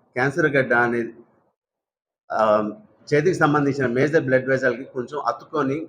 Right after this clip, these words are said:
ఉండడం గమనించాం. ఆ, ఆ, వేరే స్పెషాలిటీ డాక్టర్ హెల్ప్ ద్వారా, ఆ, క్యా-, ఆ,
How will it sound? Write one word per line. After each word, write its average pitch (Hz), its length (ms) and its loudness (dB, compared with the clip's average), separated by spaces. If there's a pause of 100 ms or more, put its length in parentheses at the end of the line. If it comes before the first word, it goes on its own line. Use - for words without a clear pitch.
ఉండడం 127 460 -4 (140)
గమనించాం. 101 420 -12 (1500)
ఆ, 123 140 6
ఆ, 120 280 6 (200)
వేరే 147 260 4
స్పెషాలిటీ 160 560 4
డాక్టర్ 131 320 4
హెల్ప్ 123 380 -2
ద్వారా, 120 460 2 (1040)
ఆ, 123 240 8
క్యా-, 127 220 4
ఆ, 120 400 6